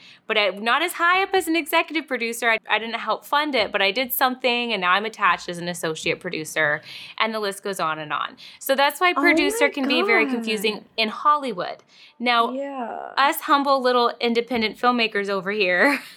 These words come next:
Speaker 1: <laughs> don't really have a lot of that going on 'cause it's just us making movies. So then there's the,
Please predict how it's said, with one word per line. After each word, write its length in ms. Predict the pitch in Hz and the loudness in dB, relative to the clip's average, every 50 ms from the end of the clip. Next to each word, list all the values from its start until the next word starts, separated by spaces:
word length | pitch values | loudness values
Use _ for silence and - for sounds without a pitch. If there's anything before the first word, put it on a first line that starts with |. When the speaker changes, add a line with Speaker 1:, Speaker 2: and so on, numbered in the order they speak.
| - - | 0 2
Speaker 1:
<laughs> 1040 | 392 359 311 - - - - - - - - - - - - - - - - - - | 2 2 2 2 0 0 -2 -2 -6 -4 -4 -4 -4 -4 -6 -6 -6 -6 -8 -4 -2
don't 180 | 339 294 262 | 0 2 2
really 200 | 269 269 277 320 | 4 2 2 2
have 400 | 302 302 285 277 277 277 277 247 - | 2 2 2 4 2 2 0 -2 -2
a 140 | - 247 240 | 0 0 2
lot 360 | 233 226 214 208 202 190 - 220 | 2 4 4 4 4 2 2 0
of 180 | 202 190 190 | -2 -4 -2
that 300 | 190 208 190 185 - 214 | 2 4 4 4 2 0
going 280 | 214 220 220 214 220 254 | -2 0 0 2 2 2
on 340 | 302 269 214 190 190 214 - | 4 4 4 4 2 0 -2
'cause 160 | 254 233 190 | -4 -6 -6
it's 100 | 202 190 | -6 -4
just 200 | - 220 214 - 202 | -2 -2 0 0 0
us 160 | 202 208 208 | 0 0 -2
making 280 | 190 185 - 196 190 | -4 -4 -4 -2 -2
movies. 320 | 190 190 185 180 185 190 190 | -2 0 0 2 0 2 2
So 140 | 214 208 196 | 2 2 2
then 240 | 190 220 220 220 | 2 0 0 0
there's 300 | 214 214 208 208 202 - | 0 0 0 0 -2 -4
the, 320 | - 202 196 190 185 175 | -2 -2 0 0 0 -2